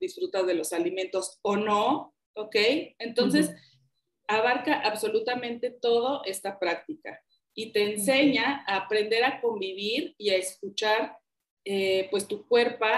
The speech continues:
Speaker 1: de una manera muchísimo más, eh, pues, como conectada.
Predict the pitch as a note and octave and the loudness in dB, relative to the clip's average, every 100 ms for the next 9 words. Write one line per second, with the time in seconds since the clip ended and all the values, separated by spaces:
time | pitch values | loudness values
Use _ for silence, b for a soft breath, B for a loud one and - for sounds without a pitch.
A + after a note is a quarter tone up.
0 | - A3 A3+ B3+ D4+ D4 A#3+ A#3+ A#3+ B3 | 2 4 4 6 6 6 4 0 0 0
1 | C4 A#3+ - - G#3 G3 G3 G#3 G#3+ G#3+ | 0 -2 -10 -12 -6 -4 -2 0 2 2
2 | A3 - - _ _ _ _ - G#3 G3 | 0 -4 -12 _ _ _ _ -4 0 0
3 | F#3+ F#3+ F#3 F3+ - _ _ _ _ _ | 2 2 2 -2 -10 _ _ _ _ _
4 | _ _ - - F#3 G#3 - _ - G#3+ | _ _ -20 -16 -12 -12 -12 _ 0 2
5 | F#3+ - G3 D#3+ - - | 2 0 0 0 -2 -10